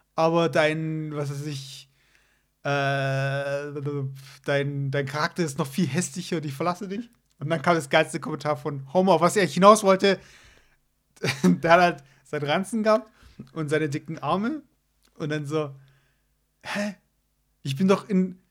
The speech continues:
der besten Form, in der ein Mann in den dreißiger Jahren sein kann.“ <laughs> Weil, ganz ehrlich, ich find, so das, was du heutzutage siehst, so an so Sixpacks und so richtig krass definiert,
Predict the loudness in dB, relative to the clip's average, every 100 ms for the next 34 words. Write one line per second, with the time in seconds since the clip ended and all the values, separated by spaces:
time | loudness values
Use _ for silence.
0 | _ _ _ -2 0 -2 -4 -4 -6 0
1 | 0 0 -4 -4 0 4 4 4 0 0
2 | 2 2 2 0 2 0 2 2 2 2
3 | 2 2 2 0 -2 -2 0 0 0 0
4 | 2 4 4 4 2 -4 -8 -12 -20 0
5 | 6 6 6 -6 _ _ _ _ _ 6
6 | 6 2 -4 -6 -6 0 0 0 -14 -4
7 | -2 0 0 0 0 0 -2 0 -2 -2
8 | -4 -4 -4 -2 -2 -2 -4 -6 -4 0
9 | 2 4 2 -2 -16 _ -10 -2 -2 -2
10 | -4 -4 -4 -10 -10 -8 -8 -10 -12 -18
11 | -18 -12 -12 -10 -10 -6 -2 -2 -2